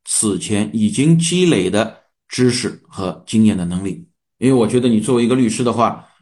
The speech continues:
你面对瞬息万变的仲裁庭、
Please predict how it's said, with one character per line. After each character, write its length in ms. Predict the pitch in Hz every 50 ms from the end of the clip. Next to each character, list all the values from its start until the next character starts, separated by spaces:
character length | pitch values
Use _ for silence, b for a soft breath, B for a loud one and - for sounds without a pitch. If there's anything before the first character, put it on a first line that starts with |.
| B
你 140 | - 101 104
面 240 | 104 123 131 117 110
对 300 | 113 127 120 - - -
瞬 280 | - - - 143 123 110
息 160 | 107 - 135
万 240 | 131 139 131 113 107
变 160 | 131 127 110
的 100 | 101 92 - - -
仲 160 | - 123 110
裁 140 | 107 110 110
庭、 380 | 110 110 110 113 127 123 127